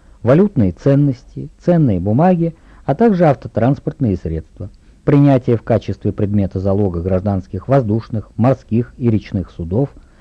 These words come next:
подвижного состава железных дорог допускается в исключительных случаях, когда отсутствуют иные возможности обеспечения исполнения обязательства перед таможенными органами и только по согласованию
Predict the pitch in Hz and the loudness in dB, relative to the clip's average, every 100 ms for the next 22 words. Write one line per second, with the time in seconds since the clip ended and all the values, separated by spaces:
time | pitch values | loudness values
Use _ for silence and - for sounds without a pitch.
0 | - - 120 156 165 202 160 117 104 104 | -12 -2 2 4 4 2 2 0 0 0
1 | 87 92 101 90 85 82 90 117 170 - | 0 -2 -2 -2 -2 -4 0 0 0 -2
2 | 143 160 - 208 190 - 131 - 113 - | -4 -4 0 0 2 2 0 0 -4 -4
3 | 95 90 87 - 156 180 170 147 156 160 | -8 -6 -6 -4 -2 0 -2 -2 -2 2
4 | 165 - 147 - 135 113 110 104 90 85 | 2 0 -6 -4 -2 0 2 2 0 -2
5 | 101 151 156 147 - 147 147 _ _ - | -2 -2 -2 -4 -6 -10 -10 _ _ -20
6 | - 139 170 - 190 226 196 151 - 127 | -4 0 0 -2 -2 2 2 0 0 2
7 | 123 104 101 101 135 175 165 - 160 156 | 4 2 2 0 0 0 -4 -4 -6 -2
8 | 123 101 101 95 87 87 87 107 170 160 | -4 -2 0 0 -2 -2 -2 0 0 2
9 | 151 151 151 156 120 180 208 151 - 98 | 2 2 0 -4 0 2 2 -2 -2 -4
10 | - 92 92 104 127 160 156 | -4 -4 -4 -2 0 0 0